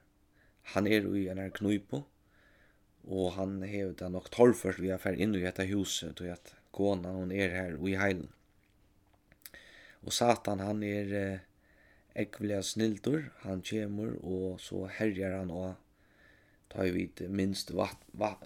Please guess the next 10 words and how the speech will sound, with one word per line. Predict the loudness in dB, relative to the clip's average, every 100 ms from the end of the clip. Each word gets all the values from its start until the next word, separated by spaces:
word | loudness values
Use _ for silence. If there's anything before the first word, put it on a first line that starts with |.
| -2
vænta | -2 -2 -6 -10
tað. | -12 -20 -20 -20 -20 -20 -18 -18 -20 -6
Eh, | 2 2 2 -4
hvis | -2 -2 0 -4 -2
vi | 0 0
vit | 0 -2 -4 -4
lesa | 0 0 0 -4
í | -2 2 2 0 -4 -12 -20 -20 -20 -20 -20 -20 -20 -20 -20 -20 -18 -16 -16 -16 -18 -16
Seinnu | -6 -2 -2 -2 -4 -4 -2 -4 -8 -14 -10
Kongabók, | -4 -2 -2 2 4 4